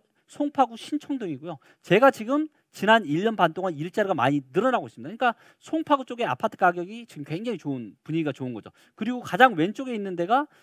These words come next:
송파-, 강서구 마곡동이에요. 마곡동도 지금 색상이 좀 괜찮고요. 그래서, 어, 그런데 강북 쪽은 파란색이 좀 많죠. 그래서 지금 저쪽 지역들은 일자리가 최근 일 년 반 동안 지금 십 퍼센트 이상 좀 감소를 하고 있습니다. 그리고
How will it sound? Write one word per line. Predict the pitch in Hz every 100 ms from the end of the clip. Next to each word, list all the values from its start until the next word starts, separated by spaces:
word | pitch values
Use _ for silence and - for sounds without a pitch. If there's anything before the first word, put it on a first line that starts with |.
| _
송파-, | - 277 - 247
강서구 | - 170 208 240 214
마곡동이에요. | 135 160 233 - 139 101 82 _ _ -
마곡동도 | 156 240 - 214 202 233
지금 | 143
색상이 | 143 226 - 220
좀 | 175
괜찮고요. | 151 131 131 143 110 196 - _ _
그래서, | 151 185 156 _ - - - - -
어, | 123 131
그런데 | - 202 220 277
강북 | - 175 220 262
쪽은 | - 226 156 -
파란색이 | - 269 269 233 214
좀 | - 165 -
많죠. | 156 156 131 95
그래서 | 139 139 151
지금 | - 175 220 - _
저쪽 | - 180 - 233
지역들은 | 208 180 196 262 226
일자리가 | 139 208 247 226 196 233
최근 | - - 262
일 | 190 165
년 | 190
반 | 165 147
동안 | 185 226
지금 | 220 180
십 | - 330
퍼센트 | - 311 294 226
이상 | 180 220 - _ _
좀 | 165
감소를 | 170 - 143 170 165
하고 | 294 254
있습니다. | - 127 117
그리고 | 135 151 262